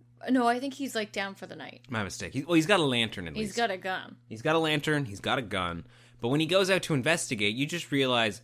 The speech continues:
Speaker 2: how pitch black it is.
Speaker 1: Yeah, I did like the scenes of the flashlight,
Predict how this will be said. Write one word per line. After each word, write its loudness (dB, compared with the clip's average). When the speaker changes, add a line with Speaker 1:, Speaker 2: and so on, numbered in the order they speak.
Speaker 2:
how 0
pitch -8
black -4
it -18
is. -8
Speaker 1:
Yeah, 4
I 4
did 2
like 2
the -4
scenes -4
of -10
the -4
flashlight, -4